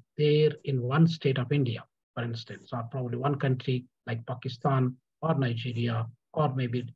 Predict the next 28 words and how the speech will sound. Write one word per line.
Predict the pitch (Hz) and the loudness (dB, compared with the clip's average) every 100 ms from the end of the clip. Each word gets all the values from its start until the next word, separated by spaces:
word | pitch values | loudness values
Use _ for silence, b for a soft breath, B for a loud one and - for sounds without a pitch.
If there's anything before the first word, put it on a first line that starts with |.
| _ | _
Brazil, | 120 110 117 117 117 - _ _ - | -6 -4 -2 -4 -4 -10 _ _ -2
and | 131 | 2
maybe | 147 147 | 4 4
Indonesia, | 135 135 139 135 - 127 | 2 2 2 2 0 -2
probably | 131 120 117 117 | -2 -2 -2 0
two | 139 | 0
hundred | 120 117 | 0 -2
and | 117 | -2
eighty | 143 135 | -2 0
millions. | 127 165 135 - - - _ b b b b 120 | 4 6 6 2 -12 -18 _ b b b b -4
And, | 120 120 120 | -4 -2 -2
um, | 117 117 117 - _ - | 0 -2 -4 -10 _ -6
uh, | 117 117 117 117 113 - | -4 -2 -2 -4 -6 2
America | 170 175 165 151 143 139 | 6 6 6 6 4 2
as | 143 120 | 0 0
the | 123 | 0
largest | 127 147 147 - | 2 2 2 0
economy | 135 - 185 180 156 | -2 2 4 4 4
in | 143 | 2
the | 135 | 0
world, | 131 127 123 | 0 0 -2
which | 131 127 | -4 -4
has | 127 117 | -4 -2
got | 123 120 | -4 -4
about | 120 113 117 | -6 -6 -8
the | 117 | -8
population | 113 120 - 117 117 120 | -8 -10 -8 -10 -8 -12
size, | - 135 131 120 - | -12 -4 -2 -2 -8